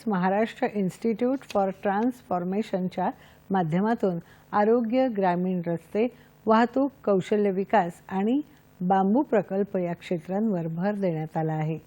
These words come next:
या प्रकल्पांची गती वाढवण्यासाठी राज्यात सुरू असलेल्या आणि प्रस्तावित असलेल्या प्रकल्पांना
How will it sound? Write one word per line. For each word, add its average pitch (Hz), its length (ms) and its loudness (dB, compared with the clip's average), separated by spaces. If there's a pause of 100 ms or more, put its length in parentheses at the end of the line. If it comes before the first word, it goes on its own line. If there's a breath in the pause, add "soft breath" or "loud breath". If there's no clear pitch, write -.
(540 soft breath)
या 214 120 6
प्रकल्पांची 202 720 -2
गती 185 320 -4
वाढवण्यासाठी 196 880 0 (360 soft breath)
राज्यात 233 360 6
सुरू 254 300 -2
असलेल्या 196 560 0 (320 loud breath)
आणि 233 160 4
प्रस्तावित 247 720 0
असलेल्या 208 420 2
प्रकल्पांना 180 760 -4